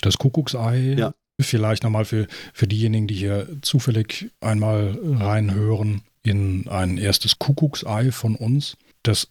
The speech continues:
Speaker 1: ist ja mal so, dass das Film mich quasi mit einem Film konfrontiert, ohne vorherige Absprache. Ich weiß also nicht, um welchen Film es sich dabei handelt.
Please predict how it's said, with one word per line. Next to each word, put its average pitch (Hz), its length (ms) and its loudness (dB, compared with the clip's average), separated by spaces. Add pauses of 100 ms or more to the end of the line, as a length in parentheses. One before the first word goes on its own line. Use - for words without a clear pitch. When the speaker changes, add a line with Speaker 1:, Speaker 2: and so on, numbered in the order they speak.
(240)
Speaker 1:
ist - 180 2
ja 120 60 2
mal 107 140 2
so, 110 180 2
dass 107 180 -2
das 110 140 -2
Film 127 360 0
mich 117 240 -2
quasi 104 320 0
mit 98 140 -2
einem 98 220 0
Film 123 400 0
konfrontiert, 117 880 -2
ohne 123 240 0
vorherige 104 460 -2
Absprache. 107 480 0
Ich 104 100 -4
weiß 101 180 0
also 98 160 -2
nicht, 117 240 0
um 110 80 -2
welchen 101 240 0
Film 110 180 2
es 98 80 0
sich 92 120 -4
dabei 87 240 -2
handelt. 101 320 0